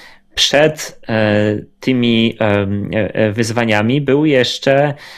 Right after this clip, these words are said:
e, projekt studencki, em, satelita P W sat dwa,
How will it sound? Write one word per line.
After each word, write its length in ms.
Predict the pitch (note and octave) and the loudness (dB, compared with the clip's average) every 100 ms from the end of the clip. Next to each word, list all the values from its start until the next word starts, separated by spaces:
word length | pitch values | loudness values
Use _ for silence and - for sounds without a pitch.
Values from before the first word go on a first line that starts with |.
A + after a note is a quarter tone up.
| - - | -20 -4
e, 320 | A2+ G#2+ G2+ | 2 2 0
projekt 380 | - C3+ C3+ - | 0 0 0 -6
studencki, 840 | - A#2 A2 G#2+ - C#3 F3 - | -4 0 2 0 -4 -2 -2 -2
em, 540 | B2 A2+ A2 G#2+ G#2+ G#2+ | 0 2 2 0 -2 -4
satelita 640 | C3 A#2 A#2 A#2+ A2 G#2 | -4 -2 -2 0 2 0
P 140 | G#2 G#2 | 0 -4
W 120 | G#2+ | 0
sat 200 | G#2+ F#2 | -2 -2
dwa, 400 | F#2+ G#2+ C3 | -2 0 0